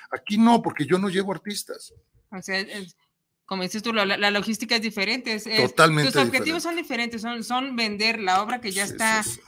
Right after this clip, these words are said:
Speaker 2: que ya está
Speaker 1: Sí.
Speaker 2: recono-, algunas ya reconocidas aquí en México y vamos a, a Europa para que las
Speaker 1: Sí,
Speaker 2: sigan.
Speaker 1: el chiste es que,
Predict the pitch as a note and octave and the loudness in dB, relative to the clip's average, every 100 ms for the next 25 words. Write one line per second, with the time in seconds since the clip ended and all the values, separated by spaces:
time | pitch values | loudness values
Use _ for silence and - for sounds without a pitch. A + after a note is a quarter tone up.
0 | - - G#3+ G#3 G3+ - A#3 A3+ A3+ A3+ | -14 -6 0 0 0 -2 0 2 2 2
1 | A3 G3+ - - C#3+ _ _ _ - B3 | 0 -2 -6 -14 -16 _ _ _ -4 -4
2 | A#3 G#3 G3 - A3+ C4+ D4 C#4 C#4 C4 | -2 -4 -4 -4 -4 -2 -2 -2 -2 -4
3 | B3+ G3+ G3 A#3 A#3+ A3+ - A3+ C4+ F4 | -4 -6 -6 -6 -6 -8 -8 -8 -6 -6
4 | F#4+ G4 G4+ C4+ F#3+ G#3 A3 G#3 E3 D3+ | -8 -8 -8 -8 -10 -10 -10 -14 -14 -14
5 | _ _ F#3+ F#3+ F#3+ G3+ A3 F3+ - E3 | _ _ -8 -6 -6 -8 -8 -8 -6 0
6 | C4+ C4 F#3+ E3+ - B3+ - C4 B3+ B3 | 2 6 6 6 4 4 2 0 0 0
7 | - - A#3 G3+ - | -2 -2 2 2 0